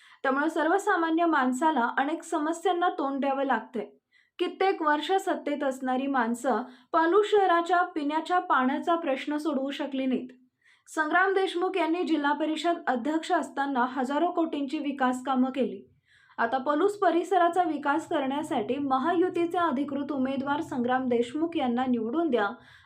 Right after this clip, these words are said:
असं आवाहन त्यांनी केलंय. यावेळी कडेगाव पलूस मतदारसंघातील कार्यकर्त्यांसह परिसरातील ग्रामस्थ उपस्थित होते.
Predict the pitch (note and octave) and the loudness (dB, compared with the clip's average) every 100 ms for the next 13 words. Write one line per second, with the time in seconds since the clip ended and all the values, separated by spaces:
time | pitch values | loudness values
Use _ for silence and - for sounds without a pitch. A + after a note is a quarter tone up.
0 | - B3+ D#4+ C#4 B3 C4 D4+ D4 C4 A3+ | -4 -2 0 2 2 0 -2 -2 -2 -2
1 | G#3+ A3 G3+ - _ _ _ _ C#4 C#4 | -4 -4 -6 -8 _ _ _ _ -2 -2
2 | D#4 D#4 D4 D#4+ F#4 G4+ G#4 F4 F#4 F4+ | 0 0 2 2 4 4 4 4 4 2
3 | D4+ C4 D4+ D4+ E4+ F4 C#4 D4+ C#4+ D4+ | -2 -2 0 0 0 -4 -4 -4 -4 -4
4 | D4 B3 B3+ C4+ B3 B3 B3 C4+ C4 A3 | 0 0 0 -2 -2 -2 -2 -2 -2 -2
5 | G#3+ - - - D4+ E4+ G4+ F#4+ E4+ D#4+ | -2 -10 -20 -2 2 2 2 2 2 0
6 | D#4+ B3+ B3 A#3+ B3+ - D4+ - A#3+ A#3+ | -2 0 2 0 -2 -6 -6 -2 -2 -2
7 | - A#3+ A3+ - - | -2 -2 -2 -6 -14